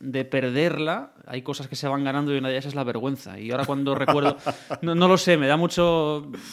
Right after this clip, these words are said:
mucho eso, mucha vergüenza recordarlo, aunque hay mucha gente que alguna vez me lo ha recordado, pero no, no sé,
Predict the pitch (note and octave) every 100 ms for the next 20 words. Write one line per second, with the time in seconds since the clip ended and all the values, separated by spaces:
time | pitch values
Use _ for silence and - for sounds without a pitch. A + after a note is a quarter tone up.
0 | - D#3 D#3+ - D#3+ D3 D3 C#3 - D3
1 | D#3 D#3 D3+ D3+ D3 C#3 C#3+ C3+ A#2+ B2+
2 | D#3 C#3 C#3 D#3 D#3 C3+ D#3+ - A2+ -
3 | _ _ _ - A#2+ A2+ A2 C3 C3 C3
4 | C3+ B2 A#2+ B2 B2 C3+ C#3+ D3+ A3 _
5 | _ _ _ _ _ - - A2 A2 G#2+
6 | G#2+ A2 A2+ A2+ A2+ F#2+